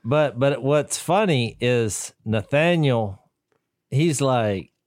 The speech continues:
he's just ripping Jesus. I mean, here's the creator of the universe in flesh. And he's like, "Where's this guy from?" And he's like, "Nazareth." You know, he's talking to him like he's not there. "Nazareth? Can anything good come from there?"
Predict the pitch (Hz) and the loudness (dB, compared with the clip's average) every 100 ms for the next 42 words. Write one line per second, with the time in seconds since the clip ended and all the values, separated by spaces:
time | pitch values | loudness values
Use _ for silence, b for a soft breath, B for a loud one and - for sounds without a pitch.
0 | - 127 147 - 165 - 90 101 165 180 | -8 -2 0 0 -2 -2 -4 0 0 0
1 | 131 92 82 117 131 98 76 - - 117 | -2 -4 -4 -2 0 -2 -8 -14 -10 -4
2 | 117 110 139 123 101 90 - 113 127 120 | -2 0 0 -2 -6 -6 -6 -2 0 -2
3 | 101 107 117 107 95 90 85 - _ _ | -4 -4 -2 -4 -6 -10 -12 -18 _ _
4 | 123 120 101 - 113 98 80 - - 101 | -4 -4 -4 -6 -4 -4 -8 -18 -18 -10
5 | 104 104 104 101 92 113 147 156 139 156 | -6 -6 -6 -6 -6 -4 -4 -4 -6 -4
6 | 143 - 151 156 147 120 117 - 53 - | -4 -6 -8 -6 -6 -8 -8 -6 -6 -8
7 | _ - 107 110 92 87 - 98 95 - | _ -10 -4 -4 -6 -10 -8 -8 -8 -6
8 | 117 113 90 95 87 87 82 85 90 - | -6 -4 -6 -8 -10 -14 -14 -12 -10 -10
9 | - 87 71 b b b b b b b | -8 -8 -10 b b b b b b b
10 | _ - - 90 170 226 90 78 - _ | _ -14 -4 0 0 0 -2 -6 -10 _
11 | _ _ _ - 90 139 170 180 156 104 | _ _ _ -8 -2 -2 0 0 0 0
12 | 127 170 160 160 160 160 - 107 107 120 | 0 0 -2 0 0 0 0 0 0 2
13 | 156 170 | 2 0